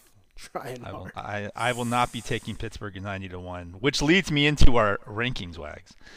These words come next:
Speaker 2: All right. As we talked about, um, we each have one through fourteen power rankings. Basically, if these teams were to play on a neutral, this is how we would kind of start our handicap, right? With our individual power rankings, it's not based on seeding, it's not based on anything else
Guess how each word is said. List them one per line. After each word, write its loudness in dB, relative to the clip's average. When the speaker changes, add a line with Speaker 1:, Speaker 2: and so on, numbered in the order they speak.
Speaker 2:
All 2
right. 0
As -4
we -6
talked -2
about, -6
um, -10
we -8
each -8
have -6
one -8
through -14
fourteen -6
power 6
rankings. 0
Basically, 4
if 0
these 0
teams 0
were 2
to -2
play 2
on 0
a -2
neutral, 0
this 10
is 6
how 2
we -8
would -10
kind -8
of -10
start -2
our -4
handicap, -10
right? -6
With -10
our -4
individual -8
power -4
rankings, -10
it's -16
not -6
based -2
on -10
seeding, -2
it's -12
not -8
based -4
on -8
anything -6
else 4